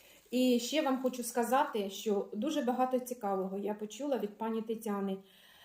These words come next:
Вона переселенка з Сєвєродонецька, ще раз нагадую. І хочу вам розказати, чому переселенці в Одесі отру-, отримують різні кошти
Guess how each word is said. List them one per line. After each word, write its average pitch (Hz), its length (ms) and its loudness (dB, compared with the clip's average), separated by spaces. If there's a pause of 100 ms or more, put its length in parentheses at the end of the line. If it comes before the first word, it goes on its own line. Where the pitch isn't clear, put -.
Вона 240 280 0
переселенка 233 680 2
з - 120 -4
Сєвєродонецька, 208 680 0
ще 214 180 -6
раз 214 200 -4
нагадую. 214 640 -2
І 226 380 4 (720)
хочу 254 300 -2
вам 220 200 2
розказати, 254 840 0 (280)
чому 226 580 0 (1200)
переселенці 247 680 4
в 214 80 2
Одесі 254 600 2 (100)
отру-, 226 440 -2
отримують 233 680 -2 (160)
різні 240 460 2
кошти 196 540 -8